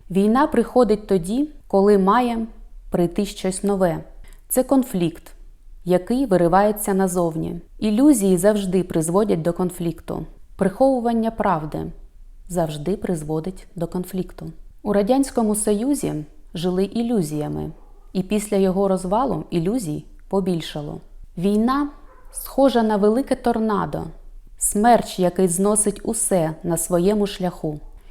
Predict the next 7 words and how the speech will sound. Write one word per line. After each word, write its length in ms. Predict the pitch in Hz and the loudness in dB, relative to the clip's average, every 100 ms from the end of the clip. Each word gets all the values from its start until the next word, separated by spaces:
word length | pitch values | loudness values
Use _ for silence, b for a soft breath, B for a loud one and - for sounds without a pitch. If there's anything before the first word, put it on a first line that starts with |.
| b b | b b
І 100 | 196 | -2
зараз 480 | 180 220 269 190 - | 2 4 4 0 -2
я 140 | 180 220 | 2 2
пропоную 560 | 214 202 185 190 180 | 2 0 2 4 2
вам 300 | 170 196 262 269 - - - | 2 0 -2 -8 -14 -16 -8
зробити 520 | 160 165 160 214 202 | -4 0 0 0 0
медитацію. 840 | 185 190 190 170 160 - 165 160 | 0 0 -2 -4 -6 -10 -10 -10